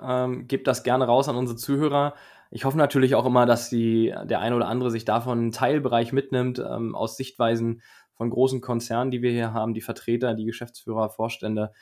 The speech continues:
ähm, und jetzt eben von modernen Ansätzen, von einer Tech-Company, hier von einem Founder, das mitzunehmen. Ganz herzlichen Dank, Christoph, dass du da warst. Ähm, liebe Zuhörer,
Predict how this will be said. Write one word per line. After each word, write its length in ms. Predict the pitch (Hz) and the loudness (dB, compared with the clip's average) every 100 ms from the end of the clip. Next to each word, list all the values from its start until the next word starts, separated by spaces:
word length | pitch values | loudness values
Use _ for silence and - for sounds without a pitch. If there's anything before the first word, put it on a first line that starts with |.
| - _ - | -20 _ -2
ähm, 240 | 107 107 | 0 0
und 140 | - 110 | -2 -4
jetzt 240 | 113 - | -4 -4
eben 220 | 107 110 | -6 -6
von 400 | - 110 110 107 | -4 -4 -2 -4
modernen 420 | 107 107 110 117 | -4 -2 0 0
Ansätzen, 720 | 92 117 120 110 - 117 110 104 | 0 -2 0 -2 -2 -4 -4 -4
von 160 | 110 | -6
einer 80 | 104 | -6
Tech-Company, 680 | - 120 117 110 107 107 107 | -6 -6 -4 -4 -4 -4 -4
hier 120 | 110 | -6
von 160 | - 107 | -6 -6
einem 120 | 107 | -4
Founder, 440 | 110 107 110 104 - - _ _ | -2 0 0 -2 -6 -20 _ _
das 180 | 107 101 | -8 -4
mitzunehmen. 520 | 110 - 107 107 107 - - - - _ _ _ _ _ _ _ - | -6 -2 -2 0 -2 -8 -20 -20 -20 _ _ _ _ _ _ _ 0
Ganz 240 | 135 160 170 | 2 4 4
herzlichen 340 | 160 156 143 | 4 2 2
Dank, 200 | - 170 | 4 2
Christoph, 260 | - 175 165 | -4 -8 -6
dass 160 | 147 | -8
du 80 | - | -2
da 160 | 123 165 | 0 2
warst. 400 | 190 208 - _ _ _ | 2 -2 -12 _ _ _
Ähm, 540 | 135 131 131 135 123 - _ | 0 2 2 0 -4 -10 _
liebe 220 | 131 135 | -4 -2
Zuhörer, 600 | - 156 151 151 147 - | 0 2 4 4 2 -4